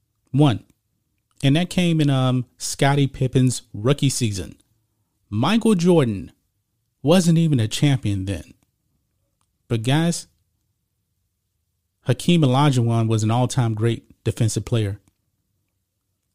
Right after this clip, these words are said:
Hakeem won two. Jordan won one. Dikembe Mutombo won three of these awards. Jordan won one. So Scottie Pippen making this excuse that they were too busy watching Michael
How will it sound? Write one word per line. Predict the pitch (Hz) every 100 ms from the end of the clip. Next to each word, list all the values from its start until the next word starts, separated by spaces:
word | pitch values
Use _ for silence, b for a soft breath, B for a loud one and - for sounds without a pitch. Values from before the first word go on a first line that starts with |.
| _ _ _ _ _ -
Hakeem | 135 - 175 165
won | 139 127
two. | - - 117 92 _ _ _ _ _ _ _ _ _ _ _ _ _ -
Jordan | 104 123 139 127
won | 123 117
one. | 104 85 - _ _ _ _ -
Dikembe | 131 120 - 214 196 196
Mutombo | 175 165 - 196 202 175 135 104
won | 117 143 139
three | - 185 214 185
of |
these | 147 127
awards. | 113 110 101 - - - _ _ _ _ _ _ _ _ _ _ _ -
Jordan | 110 127 147 123
won | 113 110
one. | 113 - - _ _ _ _ _ _ _ _ _ _
So | - 151
Scottie | 139 - 202 214 175
Pippen | - 190 185 143
making | 151 147 135
this | 143 -
excuse | - - 180 156 123
that | - 123
they | -
were | 147 123
too | - 175
busy | 135 143 131 120
watching | 123 123 110
Michael | 101 139 175 113 131